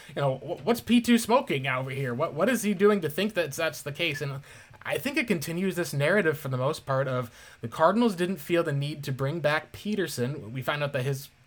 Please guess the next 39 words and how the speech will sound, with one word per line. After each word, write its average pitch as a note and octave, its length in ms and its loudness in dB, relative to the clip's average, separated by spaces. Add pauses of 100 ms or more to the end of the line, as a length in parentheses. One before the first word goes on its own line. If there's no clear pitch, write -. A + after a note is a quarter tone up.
camp, C#3+ 320 -6
you C#3 60 -4
know, C3 140 -2
they B2+ 140 -4
said C3 200 -6
the B2 100 -10 (300)
Cardinals C#3 340 -4
didn't C#3 180 -4
even B2+ 180 -4
reach B2+ 240 -6
out C3+ 240 -4
to B2 180 -6
him B2 220 -6 (520)
and D3+ 640 -2
seemingly G3 920 2 (140)
reached C#3+ 360 -8
out E3+ 100 6
and D#3+ 100 -4
found E3 220 2
a D#3 60 -2
guy D#3+ 160 2
who E3 60 -2
was D#3 120 -2
an D#3 60 -6
upgrade. D3+ 360 0
So E3 220 0
it D#3 120 -2
just E3 180 -6
seems B3 240 -4
to A#3+ 100 -4
continue F#3 400 -2
this D#3 180 -4
narrative, C#3 400 -2
John, A#2+ 320 -4
of A#2+ 220 -6 (380)
Peterson G#3 480 2
being E3+ 180 2
able D#3+ 240 0
to C#3+ 120 -6